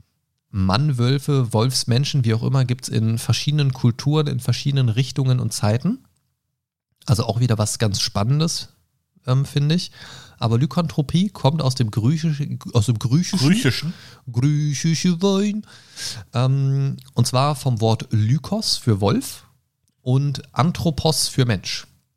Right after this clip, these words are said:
Speaker 1: Na, deswegen auch Anthropologie, die Lehre von Menschen.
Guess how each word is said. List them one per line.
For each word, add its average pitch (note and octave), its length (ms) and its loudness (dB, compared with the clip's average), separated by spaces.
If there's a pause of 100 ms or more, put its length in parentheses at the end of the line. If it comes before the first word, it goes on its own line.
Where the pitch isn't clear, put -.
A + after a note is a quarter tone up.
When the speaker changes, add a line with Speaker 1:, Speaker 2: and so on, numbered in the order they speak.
(1600)
Speaker 1:
Na, B2 120 2
deswegen A2 340 2
auch G#2+ 240 0
Anthropologie, A#2+ 800 0
die A#2 80 0
Lehre G#2+ 260 0
von G#2 160 0
Menschen. D3 380 0